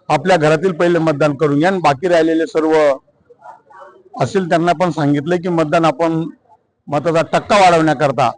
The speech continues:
आपण स्वतःनी आणि सर्वांनी आम्ही एक आव्हान केलं. त्यामध्ये निश्चित सर्वात जास्त म्हणलं तर ताईंना खूप एकतीस मध्ये प्रतिसाद, प्रतिसाद दिला आहे की आपण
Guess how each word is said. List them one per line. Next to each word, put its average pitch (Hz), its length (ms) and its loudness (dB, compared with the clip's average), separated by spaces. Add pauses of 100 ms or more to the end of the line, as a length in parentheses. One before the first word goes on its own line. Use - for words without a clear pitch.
(120)
आपण 156 260 0
स्वतःनी 185 520 0 (340)
आणि 180 140 0
सर्वांनी 180 520 0
आम्ही 180 280 -2
एक 165 100 -4
आव्हान 170 320 2
केलं. 135 300 -4 (380)
त्यामध्ये 165 420 0
निश्चित 175 340 -4 (840)
सर्वात 180 240 2
जास्त 175 280 0
म्हणलं 165 300 0
तर 160 240 0 (760)
ताईंना 180 340 0
खूप 202 280 -2 (840)
एकतीस 175 260 -2
मध्ये 196 200 0
प्रतिसाद, 190 440 0 (920)
प्रतिसाद 196 380 2
दिला 190 220 4
आहे 147 220 4
की 190 240 -4
आपण 190 440 2